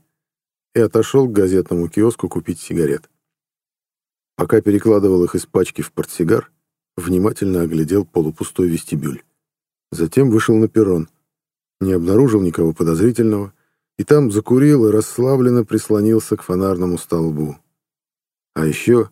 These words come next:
как бы невзначай, сунул руку под плащ, расстегнул пиджак, выдернул хлястик наплечной кобуры и проверил, легко ли выходит из неё марли. Мой личный револьвер с длинным трёхдюймовым стволом.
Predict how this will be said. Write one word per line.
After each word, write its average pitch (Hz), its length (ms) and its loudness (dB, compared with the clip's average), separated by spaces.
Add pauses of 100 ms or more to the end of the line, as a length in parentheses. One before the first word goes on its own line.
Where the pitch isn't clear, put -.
(220)
как 90 200 0
бы 95 120 0
невзначай, 85 640 -2
сунул 113 440 0
руку 104 280 -2
под 101 200 -4
плащ, - 540 -10 (640)
расстегнул 87 600 -2
пиджак, 87 560 -2 (640)
выдернул 95 420 0
хлястик 92 520 -2
наплечной 85 480 -4
кобуры 101 440 0
и 104 80 -6
проверил, 92 560 0 (480)
легко 85 420 -2
ли 120 100 4
выходит 107 500 2
из 92 100 -6
неё 92 280 -2
марли. 82 560 -2 (1080)
Мой 82 240 0
личный 87 380 -4
револьвер 85 480 0
с 80 60 -10
длинным 92 520 -2
трёхдюймовым 85 800 -4
стволом. 76 520 -6